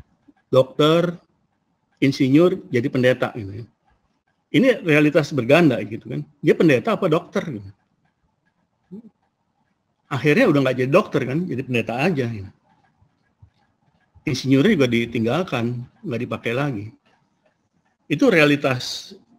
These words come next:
pada diri seseorang yang kita lihat. Oke, yang ketiga pertanyaannya.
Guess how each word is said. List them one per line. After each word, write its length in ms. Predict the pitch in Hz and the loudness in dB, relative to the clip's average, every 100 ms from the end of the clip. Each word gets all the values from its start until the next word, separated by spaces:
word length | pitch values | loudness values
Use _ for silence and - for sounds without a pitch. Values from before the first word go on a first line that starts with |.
| _ _ _ | _ _ _
pada 240 | 131 123 | 0 0
diri 320 | 120 123 123 | 2 0 -2
seseorang 640 | 123 131 123 110 110 104 117 _ _ _ _ _ _ | -4 -6 -4 -2 -4 -6 -10 _ _ _ _ _ _
yang 120 | 135 117 | -10 -8
kita 160 | 113 | -6
lihat. 320 | 107 104 107 98 - _ _ _ _ _ _ _ _ _ _ _ _ _ - | -6 -6 -8 -14 -20 _ _ _ _ _ _ _ _ _ _ _ _ _ -2
Oke, 240 | 190 160 123 | 4 4 4
yang 240 | 165 170 | 2 2
ketiga 560 | 175 180 135 117 - - _ - _ _ _ _ _ _ _ _ _ | 0 -2 0 -2 -4 -14 _ -20 _ _ _ _ _ _ _ _ _
pertanyaannya. 640 | 151 127 120 120 123 165 | -6 -4 -2 -2 -2 -4